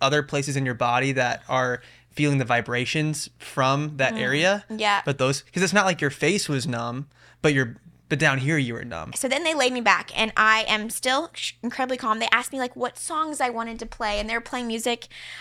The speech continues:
Speaker 2: I told them I wanted to listen to Johnny Swim, but I think there was a miscommunication. They started playing John Mayer, which is totally fine because that's the vibes I wanted, was just
Speaker 1: Mm-hmm.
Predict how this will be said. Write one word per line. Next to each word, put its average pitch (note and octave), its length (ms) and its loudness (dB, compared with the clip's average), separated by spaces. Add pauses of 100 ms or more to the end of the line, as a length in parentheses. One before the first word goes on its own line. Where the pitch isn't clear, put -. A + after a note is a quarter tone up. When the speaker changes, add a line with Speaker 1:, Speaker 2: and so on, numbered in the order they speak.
Speaker 2:
I C4 80 6
told E4+ 160 0
them E4+ 100 -2
I D#4+ 60 4
wanted D4 160 4
to D4 60 4
listen D4 220 0
to A#3 40 -2
Johnny A#3 320 4
Swim, B3 220 -2
but A#3 60 4
I A#3 40 2
think B3 140 -4
there A3 40 -2
was B3+ 120 -2
a A#3+ 60 0
miscommunication. G#3+ 840 -4
They G3+ 100 -4
started G#3+ 220 -4
playing G#3 180 -2
John G3 260 -2
Mayer, F#3+ 220 -2
which G3 160 -8
is - 100 -16
totally G#3 300 -8
fine G3 300 0
because G#3+ 200 -10
that's F#3+ 220 -6
the A3 100 -10
vibes A#3+ 300 -2
I C4 80 -4
wanted, A3+ 300 -2
was A3 160 -10
just - 220 -14
Speaker 1:
Mm-hmm. C#3+ 120 0